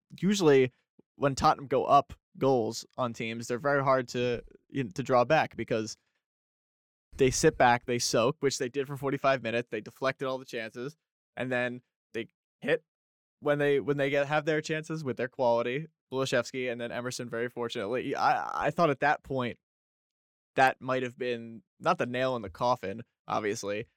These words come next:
but, like, it's just very, very hard to claw those goals back against Tottenham because of the, how rigid they are. And, you know, basically their entire tactical setup is to go up by one goal or two goals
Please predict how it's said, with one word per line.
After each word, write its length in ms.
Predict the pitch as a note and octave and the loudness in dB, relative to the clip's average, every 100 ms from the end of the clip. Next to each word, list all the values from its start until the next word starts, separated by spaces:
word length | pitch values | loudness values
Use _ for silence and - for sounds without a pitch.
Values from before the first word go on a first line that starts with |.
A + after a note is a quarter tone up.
| _ | _
but, 140 | B2+ F#2+ | -4 0
like, 280 | C3 B2+ - | 0 0 -2
it's 160 | D3+ D#3 | -4 -2
just 160 | D#3 C3 | -6 -6
very, 360 | B2 C#3 C#3+ | 0 0 0
very 300 | C3+ C3 B2 | 0 -2 -2
hard 460 | B2 C3 B2 A#2 A#2 _ _ _ _ _ _ - | -2 0 2 0 -4 _ _ _ _ _ _ -8
to 140 | C3 - | -8 -8
claw 440 | - D3 C3 C3+ | -6 2 6 6
those 380 | B2 B2 B2 A#2 A#2 A#2+ | 4 -2 -4 -10 -18 -8
goals 320 | B2+ B2 A#2+ | -4 -2 -2
back 340 | - A#2+ A#2+ C3 | -2 0 0 -4
against 340 | A#2+ A2 - | -8 -10 -8
Tottenham 340 | - B2+ F#2 A#2 | -2 -2 -2 -12
because 340 | A#2 A#2+ A2+ | -10 -10 -10
of 100 | A2+ | -10
the, 160 | A#2 A2+ | -12 -12
how 200 | C3+ A#2+ | -6 -6
rigid 360 | A#2 B2+ D3 B2 | -2 -2 -2 -2
they 140 | G#2+ | -4
are. 260 | G#2 A2 B2 _ _ - | -4 -6 -10 _ _ -4
And, 280 | A#2 A#2 G#2+ _ | -4 -4 -12 _
you 80 | D3+ | 2
know, 80 | D3 | 4
basically 320 | E3 F3+ F3 | 4 2 4
their 120 | D3+ C#3+ | 2 2
entire 400 | - F3 F3 D#3+ | 4 4 6 4
tactical 640 | - E3+ E3+ - D3+ D3 | 0 2 2 0 -2 -2
setup 400 | - E3 D#3 B2 | 2 4 4 2
is 140 | A#2+ - | -4 -8
to 200 | C#3 B2 - | -10 -8 -2
go 200 | D3 D3 | 2 4
up 220 | D#3+ E3 | 2 2
by 140 | C3+ B2 | 2 0
one 240 | B2+ C3+ | -2 -4
goal 200 | C3+ C3 | -2 -2
or 80 | B2 | -2
two 220 | - E3 | 0 0
goals 380 | C#3+ B2+ B2+ | 2 0 0